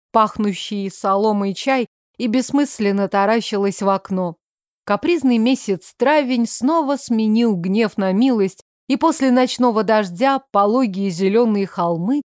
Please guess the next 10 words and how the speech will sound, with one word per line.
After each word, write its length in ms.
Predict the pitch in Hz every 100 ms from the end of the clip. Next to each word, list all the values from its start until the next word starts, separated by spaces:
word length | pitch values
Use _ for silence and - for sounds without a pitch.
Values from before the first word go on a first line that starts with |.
| -
озаряло 640 | 185 175 170 226 220 180
солнце. 720 | - - 180 165 160 - 175 - -
Док 320 | 190 214 185
заснул 460 | 170 202 - 254 196
прямо 400 | - 240 220 214
за 100 | 214
рабочим 420 | 208 226 226 226
столом 540 | - 247 240 202 175
в 60 | 151
лаборатории 760 | 208 190 165 - 220 170 156